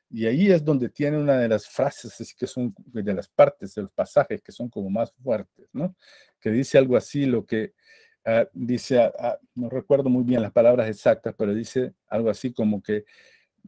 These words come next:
eh, eso, eso que hacían los nazis ya lo veníamos tolerando desde hace mucho tiempo, o que, digamos, esa experiencia destructiva, ¿no? ¿Verdad?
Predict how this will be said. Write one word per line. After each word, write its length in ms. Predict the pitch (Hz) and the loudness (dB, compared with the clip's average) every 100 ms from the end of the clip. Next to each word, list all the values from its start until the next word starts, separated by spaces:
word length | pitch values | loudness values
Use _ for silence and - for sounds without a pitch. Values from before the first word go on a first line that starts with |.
| _ _ _ - _ _ _ _ _ _ _ _ _ - | _ _ _ -20 _ _ _ _ _ _ _ _ _ -4
eh, 240 | 127 - | -2 -2
eso, 460 | 139 151 - 185 - | -4 -6 -2 -2 0
eso 300 | 151 165 202 | -2 0 0
que 100 | 139 | 0
hacían 400 | 127 165 151 139 | -4 0 2 2
los 260 | 131 113 - | 0 -4 -6
nazis 580 | 120 123 156 - 185 - | -2 0 -2 -2 -6 0
ya 160 | 120 | 0
lo 120 | 147 | 2
veníamos 600 | 117 107 139 135 131 - | 0 -2 0 0 -2 -6
tolerando 640 | - 120 113 143 185 101 104 | -4 -2 0 0 0 0 -4
desde 180 | 101 107 | -4 -6
hace 160 | - | -4
mucho 320 | 104 101 101 101 | -4 -4 -8 -4
tiempo, 400 | - 127 95 95 | -2 -2 -4 -12
o 240 | - 101 | -14 -14
que, 260 | - 101 - _ - _ _ - | -6 -8 -8 _ -20 _ _ -10
digamos, 480 | 107 110 131 120 - | -4 0 0 0 -4
esa 200 | 131 - | -8 -4
experiencia 720 | 131 - 123 127 135 - 117 101 | -6 -2 -2 0 -2 -4 -4 -4
destructiva, 920 | 101 - - 95 - - 196 98 98 | -6 -8 -14 -16 -12 0 0 2 -4
¿no? 240 | 135 190 | -2 -4
¿Verdad? 400 | - 95 110 147 | -4 -8 -6 -6